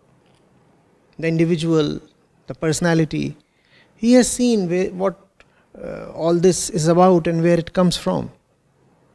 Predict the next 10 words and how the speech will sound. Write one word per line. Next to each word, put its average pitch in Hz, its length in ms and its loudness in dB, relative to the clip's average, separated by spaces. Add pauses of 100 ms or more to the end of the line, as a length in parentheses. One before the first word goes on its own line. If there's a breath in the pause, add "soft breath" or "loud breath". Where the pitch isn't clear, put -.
(480)
So 214 100 2
there's 233 240 6
no 269 300 6
way 247 260 6
he 185 180 -2
can 220 380 -4
keep 214 300 -2
working 175 420 -2
for 185 220 -8
something 180 640 -8